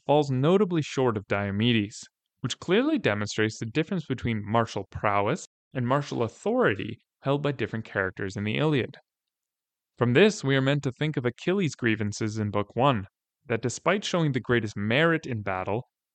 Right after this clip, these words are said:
his honor is simply less because of an existing, unchangeable hierarchy.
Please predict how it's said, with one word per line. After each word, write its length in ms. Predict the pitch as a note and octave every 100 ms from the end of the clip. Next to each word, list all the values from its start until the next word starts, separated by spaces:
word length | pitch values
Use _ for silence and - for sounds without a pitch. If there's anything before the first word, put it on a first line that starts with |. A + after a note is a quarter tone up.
| _
his 160 | A#2+ B2
honor 260 | E3 F#3
is 120 | D#3
simply 360 | - D#3+ D#3 D#3
less 500 | A2+ G#2 D#3 - -
because 300 | A#2+ G2+ A2+
of 60 | A2+
an 100 | A2
existing, 600 | A2 A2+ A2 - D3 C#3+ - _
unchangeable 760 | B2+ C3 B2 A2+ A#2+ B2 G#2+ A2
hierarchy. 640 | B2 C#3+ A2 F#2 - -